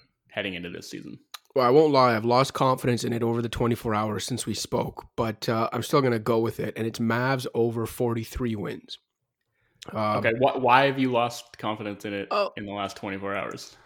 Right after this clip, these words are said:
Speaker 2: Just, like, the more I thought about, like, so, okay, so here's the criteria. They, they won forty-three games last year, um, playing seventy-five games. So they have three less games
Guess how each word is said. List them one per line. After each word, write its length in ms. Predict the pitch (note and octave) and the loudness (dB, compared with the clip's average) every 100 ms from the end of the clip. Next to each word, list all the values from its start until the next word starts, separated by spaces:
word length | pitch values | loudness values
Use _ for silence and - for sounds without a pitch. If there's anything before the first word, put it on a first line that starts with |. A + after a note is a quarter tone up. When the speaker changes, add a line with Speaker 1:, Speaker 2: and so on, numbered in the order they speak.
| - | -12
Speaker 2:
Just, 200 | E3+ A3+ | -6 -2
like, 140 | B3+ A3 | 2 4
the 100 | G3+ | 4
more 200 | D#3 D3 | 4 4
I 60 | |
thought 260 | C#3+ B2+ B2 | 4 2 2
about, 80 | C3+ | 2
like, 140 | D3+ | 2
so, 100 | - | 2
okay, 260 | F3+ C#3+ G#2+ | 2 4 2
so 240 | - E3 - - | 4 4 4 4
here's 320 | F#3+ A#3+ G#3 | 6 6 2
the 100 | F3+ | 0
criteria. 380 | - A#2+ - A#2+ | 2 0 0 2
They, 260 | D3 C#3+ | 4 4
they 200 | C#3+ D3 | 4 2
won 200 | C#3+ G#3+ | 4 2
forty-three 480 | G#3 D#3+ D#3 D3+ C#3+ | 2 0 0 0 -2
games 260 | B2+ A#2+ G2 | 0 0 0
last 360 | G2+ G#2+ - | -2 -2 -4
year, 100 | - - _ _ _ _ | -12 -18 _ _ _ _
um, 200 | A2 G#2 | -2 0
playing 240 | G#2+ C3+ A#2+ | 2 2 4
seventy-five 600 | D#3 C#3 A#2+ - F2 F#2 | 2 2 2 0 -2 -4
games. 240 | - - _ | -12 -16 _
So 140 | - C#3+ | -4 2
they 100 | C#3 | 2
have 100 | C3 | 2
three 400 | - D3 F3 G#3 | -4 0 0 2
less 280 | C#3+ C3 - | 2 2 -2
games 420 | D3+ - - | -8 -12 -16